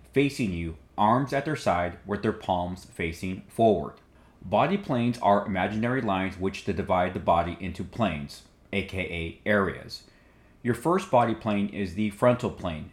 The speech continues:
This divides the body from front to back. This is considered the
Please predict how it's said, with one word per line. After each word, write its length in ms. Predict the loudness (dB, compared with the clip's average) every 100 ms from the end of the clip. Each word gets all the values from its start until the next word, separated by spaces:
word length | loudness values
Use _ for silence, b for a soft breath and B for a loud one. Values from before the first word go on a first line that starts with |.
| -14
This 400 | -4 0 0 0
divides 500 | -4 2 4 4 2
the 80 | 0
body 340 | 2 2 2
from 320 | -2 -4 -4 -6
front 340 | -4 -4 -4
to 80 | -8
back. 480 | 0 2 2 -4 -18 -20 _ _ _ _ -12
This 160 | -8
is 120 | -8
considered 680 | -4 -4 0 2 2 -2 -6
the 240 | -6 -6